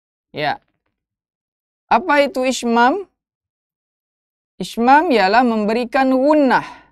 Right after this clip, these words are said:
akmal dan di sela-sela gunnah menghimpun bibir,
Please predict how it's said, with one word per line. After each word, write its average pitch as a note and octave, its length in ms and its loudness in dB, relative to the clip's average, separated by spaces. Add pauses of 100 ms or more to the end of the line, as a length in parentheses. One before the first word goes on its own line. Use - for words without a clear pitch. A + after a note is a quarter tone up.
(600)
akmal A3+ 800 -2
dan G#3+ 400 -4
di G#3 160 -6
sela-sela G3 800 -4
gunnah F3 560 -6 (1120)
menghimpun A3+ 1120 -2
bibir, A#3 560 0